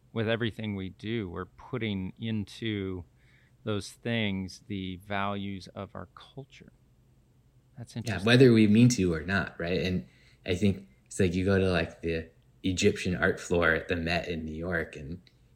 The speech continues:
Speaker 2: you know, it, most of the things on that floor are everyday objects from that,
Speaker 1: Mm-hmm.
Speaker 2: those, that time. And so,
Speaker 1: Right.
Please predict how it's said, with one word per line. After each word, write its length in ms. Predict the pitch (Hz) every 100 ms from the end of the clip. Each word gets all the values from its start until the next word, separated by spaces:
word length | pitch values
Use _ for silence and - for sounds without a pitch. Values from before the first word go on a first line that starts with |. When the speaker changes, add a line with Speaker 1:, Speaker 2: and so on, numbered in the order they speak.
| -
Speaker 2:
you 80 |
know, 160 | 110 90 -
it, 180 | 98 -
most 300 | 113 113 131
of 80 | -
the 120 | 104
things 300 | 92 107 101
on 160 | 95 92
that 180 | 90 -
floor 460 | - 107 87 80 -
are 280 | 85 82 - _ _ _ _ _ _ -
everyday 420 | 101 95 87 82
objects 640 | 80 101 - - - - -
from 200 | 92 82
that, 180 | 73 107
Speaker 1:
Mm-hmm. 180 | 98
Speaker 2:
those, 320 | 98 82 - - _ -
that 180 | 85
time. 340 | - 95 110 - - _ _ -
And 120 | 90
so, 400 | - 90 90 87
Speaker 1:
Right. 220 | 107 101